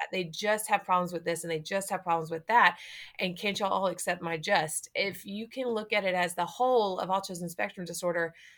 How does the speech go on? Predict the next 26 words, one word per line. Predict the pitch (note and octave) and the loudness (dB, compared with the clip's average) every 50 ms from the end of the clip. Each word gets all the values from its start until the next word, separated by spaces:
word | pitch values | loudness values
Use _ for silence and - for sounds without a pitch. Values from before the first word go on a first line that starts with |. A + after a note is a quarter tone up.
| _ _ _ - | _ _ _ -12
it's | - - | -12 -6
gonna | G3+ F#3+ F#3 F3+ | -4 -4 -4 -4
change | F#3 F#3 E3+ E3+ E3 | -2 -4 -4 -4 -4
the | - E3+ | -4 -2
way | E3 E3+ E3 | 0 0 0
you | D#3+ D#3 D3+ D#3 D#3+ F3 G3 A3 A3+ | 0 -2 -6 -8 -6 -4 -4 -4 -4
support | - C#4+ C#4+ - C#4+ C#4+ - | -4 -6 -4 -4 -2 -2 0
your | D#4+ C#4+ | -2 -2
child | C#4 - C#4+ C#4 C4+ C4+ C4+ C4+ C4+ - | -2 2 4 6 8 8 6 6 4 0
and | - - F#3 F#3 | -2 -2 -2 0
the | F3+ | 0
way | F3 E3+ E3+ F3 | 0 2 2 2
everybody | F3+ G3 G3 A#3 A#3+ A#3+ A#3+ A3+ A3+ G#3+ | 0 0 0 0 0 0 0 0 0 2
else | G#3 G3+ G3+ - - | 2 0 0 -2 -4
supports | G3 F3+ - F#3+ F3+ - - - | -10 -8 -6 -6 -6 -6 -6 -6
your | E3+ E3 | -8 -8
child. | E3 - - A3 A3+ G#3+ F#3+ F3 F3 E3+ E3 D#3+ - - - - - - - | -8 -6 -2 2 4 4 6 4 4 2 -2 -6 -10 -16 -16 -16 -16 -10 -4
Um, | - F#3 F3+ F3 F3 E3+ | -2 0 2 2 2 2
and | F3 F3 F#3+ | 2 2 2
I | G3+ | 0
think | G3 G3+ F3+ F3 | 0 -2 -4 0
that's | F3+ F#3+ F#3+ F#3 - | 2 2 2 2 0
such | - F#3 F#3 | -4 -4 -4
a | F#3 E3 | -6 -8
huge | D#3 - - - A#3 A#3+ A#3+ G#3 - - | -10 -12 -12 -8 -4 -4 -2 -2 -2 -2
step, | - - - - G#3+ G3+ G3 F3 E3 F3+ - | -2 -4 -4 0 2 4 6 4 4 2 -2